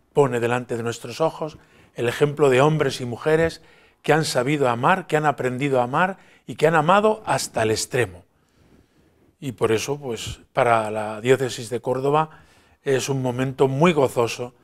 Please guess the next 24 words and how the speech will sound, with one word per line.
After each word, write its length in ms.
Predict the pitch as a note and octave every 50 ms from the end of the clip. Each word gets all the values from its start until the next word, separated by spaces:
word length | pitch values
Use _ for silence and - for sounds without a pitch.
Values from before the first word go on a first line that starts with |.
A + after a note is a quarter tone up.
| _ _ _ _ _ _ _ _ _ _ _ _ _ _ _ _ _ _ _ _
Primero, 360 | - D3+ D3 E3+ G3 G#3 F3
porque 280 | D3 D3+ C3+ - D3 B2+
son 200 | - D#3+ F3 F3
sus 220 | - - D#3+ C3+
mejores 500 | B2+ - - - E3+ E3+ E3+ D3 - -
hijos 640 | E3+ F#3 D#3 - - G#2+ G2+ F#2+ - - - - _ _ _ _ _ _ _ _ -
de 220 | - C#3+ A#2 C3 C#3
esta 640 | C3+ - - C#3 B2+ B2 A#2+ A#2+ A#2 A#2 - - -
época 600 | - D#3+ E3 D#3+ - E3 - - E3 D#3+ E3 F3
y 100 | E3+ C3+
de 140 | A#2+ B2+ A#2+
nuestro 320 | B2 B2 - - B2 A#2
tiempo. 480 | - C3 B2+ A#2+ A2+ G2+ - G#2 G2 - - _ _ _ _ _ _ _ _ _ _
Segundo, 640 | - - C3+ B2 D3+ E3+ F3+ F3+ G3 G3 G3 - - _ -
porque 400 | - C3+ B2+ A#2+ - - C3 B2
sobre 340 | - C3+ B2+ B2+ B2+ C#3+
ellos 460 | E3 E3+ E3+ F3 F3+ F#3 E3+ - - _ - - _ _ _ -
la 160 | - B2 A#2+
diócesis 480 | C3 D3+ D#3+ D#3+ D#3+ C#3+ C#3+ E3 C#3 D3
de 100 | D3+ C3
Córdoba 480 | - D3+ D3+ D3+ C#3+ D3 D#3 D#3 E3 -
ha 140 | D#3 D3 -
trabajado 640 | D3+ D#3 D#3+ D#3+ C#3+ - - D#3+ D#3+ E3 E3 D#3+
intensamente. 1160 | D3 C3+ B2+ A#2+ - F3 F#3+ F#3 F3 - - D#3 D3 D#3 E3+ D#3+ C#3+ B2 A2 A2+ G#2+ G2 -